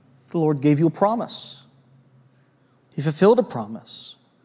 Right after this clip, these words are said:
His death was to secure you for this, so that in glory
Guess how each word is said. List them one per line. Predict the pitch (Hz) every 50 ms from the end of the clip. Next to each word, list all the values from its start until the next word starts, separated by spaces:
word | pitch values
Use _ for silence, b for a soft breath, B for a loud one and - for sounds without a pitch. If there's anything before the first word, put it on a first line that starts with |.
| _ _ _ b b b b b b b b b b b b -
His | 165 156 143
death | 127 131 185 185 165 156 160 - -
was | 160 143 143
to | 151
secure | - - 165 - - - - 220 226 247 247
you | 226 151 120 117 113 113 120 131 143 143 b b b b b b b
for | _ - - - 165 165 156 151 151 147 151 156 156 -
this, | - 135 127 165 160 131 110 -
so | - 120
that | 127 123
in | 135 143 143 135
glory | 139 160 175 214 233 202 160 135 123 123 123 127 156 160